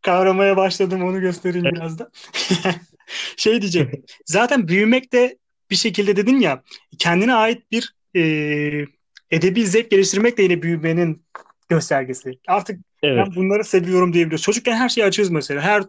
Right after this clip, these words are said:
Speaker 1: ha, bütün kitapları okumak istiyoruz, her şeyi izlemek
Speaker 2: Evet.
Speaker 1: istiyoruz. Bütün oyuncaklara, bütün, e, hatta ailelere, bütün ailelere de sahip olmak istiyoruz. Hani başkalarının
Speaker 2: Hı hı.
Speaker 1: aileleri bizim için çok çekici geliyor.
Speaker 2: Evet.
Speaker 1: Başkasının annesi
Speaker 2: Evet.
Speaker 1: babası, başkasının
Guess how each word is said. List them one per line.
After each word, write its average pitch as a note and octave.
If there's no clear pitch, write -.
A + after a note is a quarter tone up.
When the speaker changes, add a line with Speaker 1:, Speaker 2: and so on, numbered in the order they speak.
Speaker 1:
ha, E3+
bütün F3+
kitapları F#3+
okumak F#3
istiyoruz, F#3
her F#3+
şeyi G3
izlemek F3
Speaker 2:
Evet. E3+
Speaker 1:
istiyoruz. E3+
Bütün D#3+
oyuncaklara, F#3
bütün, G3
e, D#3+
hatta A3+
ailelere, G3+
bütün F#3
ailelere A3+
de B3
sahip D#3
olmak C3
istiyoruz. C3
Hani D#3
başkalarının F#3+
Speaker 2:
Hı A3+
hı. G3
Speaker 1:
aileleri G3
bizim F#3+
için G#3
çok G3
çekici E3+
geliyor. B2+
Speaker 2:
Evet. -
Speaker 1:
Başkasının F3+
annesi E3
Speaker 2:
Evet. C3+
Speaker 1:
babası, -
başkasının E3